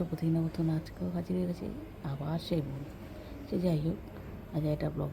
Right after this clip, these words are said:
ভিডিও নিয়ে এসেছি। দেখো, সকাল থেকে এরকম ঝিরিঝিরি বৃষ্টি হচ্ছে। এখন বৃষ্টির একটু ছেদ দিয়েছে। দেখো, একটু জুম করে দেখাই। দেখো, এই রাস্তায় জল কেমন, দেখো। ওই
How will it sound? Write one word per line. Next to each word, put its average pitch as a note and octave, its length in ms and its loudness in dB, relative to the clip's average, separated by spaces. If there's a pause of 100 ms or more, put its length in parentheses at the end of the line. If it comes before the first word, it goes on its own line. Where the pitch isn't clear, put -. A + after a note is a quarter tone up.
ভিডিও D3 320 0
নিয়ে D3 180 0
এসেছি। - 200 -8 (100)
দেখো, C#3+ 240 -4 (1040)
সকাল D#3 260 -2 (100)
থেকে D3+ 180 -6
এরকম D3 220 -6
ঝিরিঝিরি D3 420 -4
বৃষ্টি D3 380 -6
হচ্ছে। - 300 -8 (840)
এখন F#3+ 140 0 (100)
বৃষ্টির F3 320 -2
একটু E3+ 200 -2
ছেদ D#3+ 180 -2 (100)
দিয়েছে। D#3 260 -4 (100)
দেখো, C#3+ 200 -8 (1300)
একটু F3+ 140 -4 (120)
জুম E3+ 160 0 (120)
করে F3+ 160 0 (100)
দেখাই। D3 260 -4 (1200)
দেখো, C#3+ 260 -8 (1160)
এই D#3+ 140 2
রাস্তায় D#3+ 360 -4 (100)
জল D3+ 180 2 (140)
কেমন, C#3 240 -2 (100)
দেখো। - 220 -8 (1900)
ওই C#3 120 -6